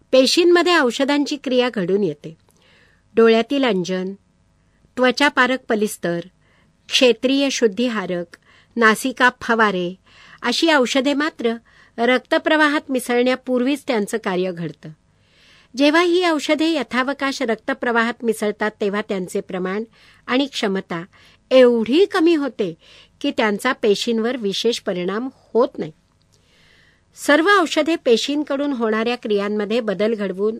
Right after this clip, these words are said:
अपेक्षित परिणाम साधतात. औषधांचा पेशींवर परिणाम कसा होतो हे समजण्यासाठी औषध वैज्ञानिकांनी ग्राही सिद्धांत विकसित केला आहे.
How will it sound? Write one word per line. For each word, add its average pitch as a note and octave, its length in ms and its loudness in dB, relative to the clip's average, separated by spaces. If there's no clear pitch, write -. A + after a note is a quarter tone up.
अपेक्षित G#3+ 480 -4
परिणाम F#3 400 -6
साधतात. F#3 460 -10
औषधांचा G#3+ 800 0
पेशींवर C#4+ 560 4
परिणाम A3+ 460 0
कसा A#3+ 340 0
होतो F#3 380 -8
हे F4+ 200 -2
समजण्यासाठी F#3+ 960 -6
औषध A#3+ 340 0
वैज्ञानिकांनी G3 920 -2
ग्राही G#3 480 0
सिद्धांत G#3 800 -2
विकसित G3+ 420 -2
केला E3 240 -4
आहे. D#3 220 -12